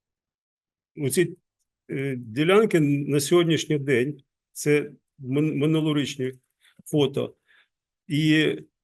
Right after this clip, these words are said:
ми бачимо, щ-, як заростають степи. Фактично, там чагарників, е, ще десять-п'ятнадцять років майже не було. М,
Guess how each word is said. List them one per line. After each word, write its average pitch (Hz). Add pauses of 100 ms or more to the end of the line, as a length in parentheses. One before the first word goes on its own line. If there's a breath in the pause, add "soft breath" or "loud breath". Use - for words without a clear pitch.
(120)
ми 139
бачимо, 175
щ-, -
як 156
заростають 151
степи. 139 (840)
Фактично, 156 (640)
там 170
чагарників, 160
е, 131 (200)
ще -
десять-п'ятнадцять 147
років 156 (160)
майже 139
не 135
було. 95 (1900)
М, 123